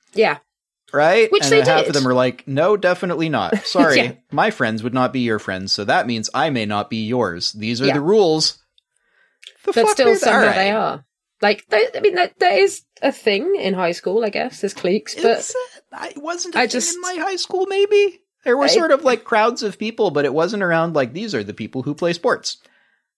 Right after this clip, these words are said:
Speaker 1: No, ours wasn't so much. Ours was just, like, people who hung out with each other. It was weird.
Speaker 2: Yeah, but, like, if somebody were to invite a new person to hang out with that group, they'd be like, "Oh, hey."
Speaker 1: Yeah.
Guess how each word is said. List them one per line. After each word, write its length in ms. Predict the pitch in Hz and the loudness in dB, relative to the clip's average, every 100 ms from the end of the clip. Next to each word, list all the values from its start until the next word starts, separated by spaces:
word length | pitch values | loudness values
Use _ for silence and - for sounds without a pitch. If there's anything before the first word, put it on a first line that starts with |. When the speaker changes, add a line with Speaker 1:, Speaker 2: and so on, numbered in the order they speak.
| - - - | -16 -10 0
Speaker 1:
No, 280 | 247 220 220 | 2 4 6
ours 280 | 226 220 | 4 2
wasn't 260 | 175 160 156 | -2 -4 -6
so 160 | 156 151 | -6 -4
much. 260 | 151 147 | -4 -4
Ours 220 | 170 165 160 | -2 -2 -6
was 120 | 156 | -8
just, 220 | 147 - | -8 -6
like, 140 | 147 - | -6 -6
people 240 | 143 - | -8 -8
who 80 | 147 | -8
hung 120 | 143 | -8
out 120 | 151 | -8
with 100 | - | -8
each 140 | 143 - | -8 -10
other. 180 | - - | -14 -12
It 100 | - | -14
was 40 | - | -14
weird. 200 | - - - _ _ _ | -16 -16 -20 _ _ _
Speaker 2:
Yeah, 200 | - 240 | 0 0
but, 140 | 113 104 | 2 2
like, 200 | 127 131 | 0 0
if 60 | |
somebody 340 | - 160 151 143 | -4 -4 -2 0
were 180 | 139 127 | 0 2
to 240 | 123 117 | 2 0
invite 320 | 127 120 120 117 | -2 0 0 0
a 40 | |
new 140 | 117 | -4
person 580 | 120 127 117 117 113 110 | -2 -2 -2 -4 -4 -6
to 140 | 117 113 | -6 -6
hang 220 | 113 113 | -4 -4
out 340 | 110 104 - | -2 -2 -4
with 180 | 117 107 | -6 -4
that 200 | 107 98 | -2 -2
group, 200 | 143 175 | 0 0
they'd 140 | 120 117 | 0 0
be 100 | 131 | 2
like, 200 | 113 - | 2 0
"Oh, 140 | 170 151 | 0 2
hey." 240 | 147 - _ _ _ _ _ _ _ - | 0 -4 _ _ _ _ _ _ _ -4
Speaker 1:
Yeah. 200 | 208 | -4